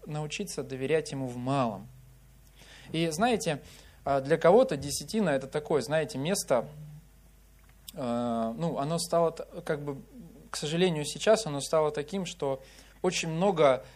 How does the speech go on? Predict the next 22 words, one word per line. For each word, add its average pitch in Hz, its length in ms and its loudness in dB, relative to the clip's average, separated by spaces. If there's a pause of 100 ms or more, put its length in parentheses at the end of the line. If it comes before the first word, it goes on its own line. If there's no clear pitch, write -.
(180)
а, 127 240 4
учений. 135 500 -2
Если 139 220 -4
мы 156 100 -4
даже 151 220 0
сядем 151 320 0
об 139 120 -2
этом 139 240 -2
размышлять, 151 560 -2
каждый 151 360 0
по-своему 131 500 -4
это 113 140 -12
воспринимает. 117 640 -10 (800)
Но 165 480 6
есть 165 280 2
две 175 140 4
фундаментальные 160 800 0
вещи. 139 320 -6
Да, 131 160 2
первое — 175 380 2
это 156 200 -6
твое, 160 520 0